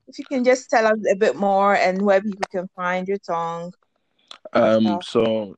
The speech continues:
Speaker 2: yeah, it's called Loyalty. Um, it's just about going through life and understanding that, um, you can't, for one, you can't go through life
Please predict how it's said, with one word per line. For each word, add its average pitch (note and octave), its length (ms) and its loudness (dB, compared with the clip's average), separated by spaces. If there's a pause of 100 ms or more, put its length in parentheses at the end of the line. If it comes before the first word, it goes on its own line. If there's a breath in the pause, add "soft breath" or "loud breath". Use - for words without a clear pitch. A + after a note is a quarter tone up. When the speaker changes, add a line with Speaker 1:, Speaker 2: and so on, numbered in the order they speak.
Speaker 2:
yeah, G#2 140 -6
it's G#2 140 -12
called - 300 -8
Loyalty. A2+ 720 -2 (340)
Um, G#2 400 -12 (720 loud breath)
it's - 120 -20
just C3 160 -10
about A2 440 -2 (800)
going A2+ 260 -6
through A#2 280 -16
life A2 340 -8 (220)
and G#2 360 -16 (260)
understanding G#2+ 840 -12
that, G#2+ 160 -10 (1000)
um, G#2 560 -6 (500)
you A2 180 -14 (180)
can't, B2 280 -2 (380)
for B2 160 -8
one, B2 260 -4
you A2 160 -18
can't A2 240 -16
go A#2 140 -16
through - 220 -20
life G#2+ 220 -14